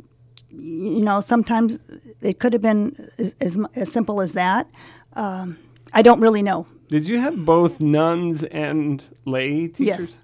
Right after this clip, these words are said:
Speaker 2: Okay.
Speaker 1: Yes, we did. Um, each, um, in high school,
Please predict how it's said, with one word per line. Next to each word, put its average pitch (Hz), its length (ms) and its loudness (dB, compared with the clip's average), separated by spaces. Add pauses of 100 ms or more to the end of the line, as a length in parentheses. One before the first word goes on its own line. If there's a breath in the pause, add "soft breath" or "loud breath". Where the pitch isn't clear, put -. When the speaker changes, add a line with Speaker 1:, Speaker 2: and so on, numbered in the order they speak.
(300 loud breath)
Speaker 2:
Okay. - 220 -14
Speaker 1:
Yes, 214 260 0
we 202 100 -4
did. 196 220 -4 (640 soft breath)
Um, 190 600 -6 (600)
each, - 640 0 (120)
um, 214 500 -6 (200)
in 220 100 4
high 285 160 4
school, 196 420 0